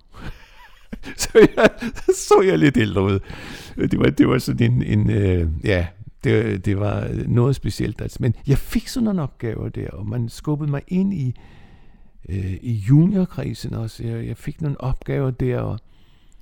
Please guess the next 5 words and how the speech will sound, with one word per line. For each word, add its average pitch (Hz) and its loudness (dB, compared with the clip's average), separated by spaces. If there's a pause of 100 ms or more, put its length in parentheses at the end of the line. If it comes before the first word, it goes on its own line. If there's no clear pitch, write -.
(520)
og, 107 -10
ja, 101 -8 (200)
og 107 -6
havde 113 0
nogle, 107 0